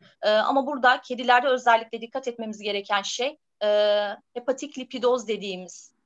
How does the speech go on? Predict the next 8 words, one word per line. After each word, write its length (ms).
Eğer 240
hızlı 380
kilo 260
verirse 420
özellikle 680
de, 200
e, 60
yağlı, 480